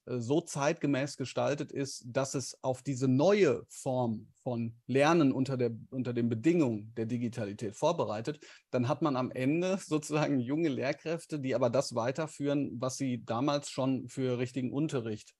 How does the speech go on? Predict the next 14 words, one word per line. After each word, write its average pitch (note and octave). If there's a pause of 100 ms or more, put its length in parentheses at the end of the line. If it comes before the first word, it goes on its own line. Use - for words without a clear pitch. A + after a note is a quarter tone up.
gehalten A#2
haben. A2+ (420)
Und A#2+
so, D3+ (320)
ja, C3 (260)
ähm, B2+
ist -
eine C#3
Veränderung F3 (520)
eben C#3+
sehr, C3
sehr C3+
schwer B2
umzusetzen. -